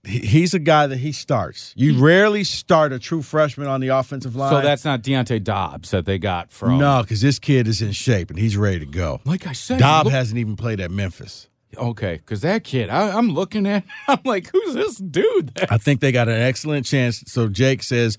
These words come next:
Speaker 1: "What are the chances Michigan State can flip and land five-star offensive tackle Keontae Goodwin?" Jake, I would say they're very good chances, because the more the kid comes to visit, that means he's seeing something that he likes.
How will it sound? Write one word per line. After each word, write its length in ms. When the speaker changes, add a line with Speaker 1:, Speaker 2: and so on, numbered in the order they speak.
Speaker 1:
"What 100
are 40
the 80
chances 440
Michigan 280
State 240
can 80
flip 340
and 100
land 260
five-star 520
offensive 320
tackle 300
Keontae 500
Goodwin?" 440
Jake, 320
I 100
would 140
say 200
they're 260
very 440
good 300
chances, 760
because 380
the 100
more 300
the 100
kid 320
comes 280
to 80
visit, 420
that 160
means 220
he's 180
seeing 280
something 360
that 140
he 100
likes. 480